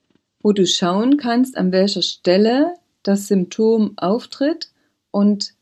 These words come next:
genau dieses Körperteil möchte dir in dieser Form etwas sagen.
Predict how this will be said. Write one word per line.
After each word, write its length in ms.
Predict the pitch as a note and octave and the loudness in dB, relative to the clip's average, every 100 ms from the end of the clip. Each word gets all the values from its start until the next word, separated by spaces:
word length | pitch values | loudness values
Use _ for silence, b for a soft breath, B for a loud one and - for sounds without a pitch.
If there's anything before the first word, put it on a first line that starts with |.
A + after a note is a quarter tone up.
| _ | _
genau 380 | G3 F#3 F#3 G3+ | -2 0 2 2
dieses 360 | G#3 G#3 G3 | 0 -2 -4
Körperteil 800 | - G#3 G3+ G3+ G3+ F3+ F3+ G3 b b b b | -2 -2 -2 -2 0 0 -2 -4 b b b b
möchte 360 | F#3+ G3+ G#3 | -2 -2 -2
dir 540 | G3 F#3 F3 F3 F#3 F#3+ - | -4 0 0 0 -4 -10 -8
in 240 | F#3 F3+ | -4 -4
dieser 340 | F#3 F#3+ F#3+ | -2 -4 -4
Form 400 | F#3 - F#3 F3+ - | -8 -4 -4 -4 -6
etwas 520 | D#3+ - D#3+ D#3+ - _ _ _ | -12 -6 -6 -8 -20 _ _ _
sagen. 640 | _ - E3 E3 E3 D#3+ | _ -4 -2 -2 -4 -8